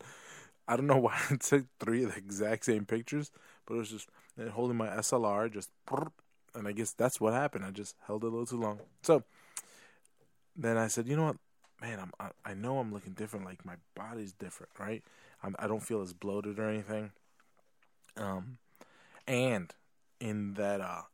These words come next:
in that folder, there was also an exp-, uh, an Excel spreadsheet with one entry, and it was the date August fourth of two thousand and nine, and it said, "The weight, three eleven, uh,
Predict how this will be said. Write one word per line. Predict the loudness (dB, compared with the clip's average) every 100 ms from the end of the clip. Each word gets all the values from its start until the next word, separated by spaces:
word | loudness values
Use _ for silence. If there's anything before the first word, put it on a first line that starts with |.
| -8
in |
that | -8 -2
folder, | 2 4 4
there | 4 2
was | 2
also | 2 2 -2 -4 -6
an | -8
exp-, | -8 -8 -8 -6 -4
uh, | -6 -6
an | -6
Excel | -4 -4 -2 2 2
spreadsheet | 0 0 0 0 -4 -8 -10 -16 -20 -20 _
with | -4 0
one | 2 2
entry, | 2 0 -4 -6 -12 _ -20 _
and | -4
it | -2
was | -2
the | -4
date | 0 0 -2 _ _ _ _
August | -2 0 0 -4 -8 _ -18
fourth | -6 0 0 0 -4 -20 _
of | -12 -8
two | -6
thousand | -4 -2 -2 -2
and | -2
nine, | 0 0 0 -4 -12 _ -12
and |
it | -8
said, | -8 -8
"The | -6
weight, | -4 -6 -12 _ _ _ _ _ _ -8
three | -2 2
eleven, | 2 2 0 -4
uh, | -2 -2 -4